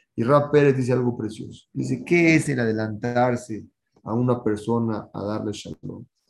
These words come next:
Dice, hay quien piensa que si le adelanta el saludo a la persona, baja su honor. Yo no me voy a sobajar a, a saludarlo, así mucha gente piensa.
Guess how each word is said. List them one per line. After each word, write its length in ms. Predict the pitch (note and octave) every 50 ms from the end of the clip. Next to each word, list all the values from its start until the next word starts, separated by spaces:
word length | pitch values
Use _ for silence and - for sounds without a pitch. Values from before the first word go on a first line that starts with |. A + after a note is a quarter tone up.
| _ _ _ _ _ _ _
Dice, 280 | B2+ A#2 A#2 B2+ - -
hay 220 | E3 F#3 G3 -
quien 420 | - - - F#3 F3+ E3+ D#3+ C3+ -
piensa 760 | D#3+ E3 F3 F3 F3 E3 - D#3+ D#3+ D#3 D#3+ E3 E3+ - - _ _ _ _ _ _ _
que 140 | - D3 C#3
si 180 | C3 - - C#3
le 100 | C#3 C#3
adelanta 600 | C3+ C3+ C3+ C3+ C#3+ D3+ D#3 D#3+ D#3+ D3+ D#3+ D3+
el 120 | D3+ C#3+
saludo 400 | C#3+ - C3+ B2+ C3 C#3+ D3 D3
a 40 | C#3
la 220 | C3+ B2+ A#2+ A#2+
persona, 760 | - A#2+ A2+ A2 A2+ - C3 C3+ C3+ C3+ C#3 C#3+ D3 - - - _ _ _ _ _ _
baja 500 | A#2 A#2 C3+ D3 C#3+ C#3 - C#3 C3+ B2+
su 220 | C3 - B2+ A#2+
honor. 340 | A#2 A#2 A#2+ A#2 G#2+ G2 G#2 - _ _ _ _ _ _ _ _
Yo 140 | - F3 F3+
no 60 | E3+
me 120 | D#3+ D3
voy 140 | C3+ C3 C3+
a 60 | B2+
sobajar 420 | B2 - A2+ G#2+ G#2+ G2+ A#2 A#2 A2
a, 300 | G#2+ - - - - F#2+
a 40 | -
saludarlo, 500 | - - G2 G2+ G2+ G#2 G#2 F#2+ F#2+ F#2+
así 180 | F#2+ - A#2+
mucha 260 | B2 A#2+ A2 - G#2+
gente 280 | G#2 - G#2 G2+ - -
piensa. 440 | F#2+ - - - - G#2+ _ _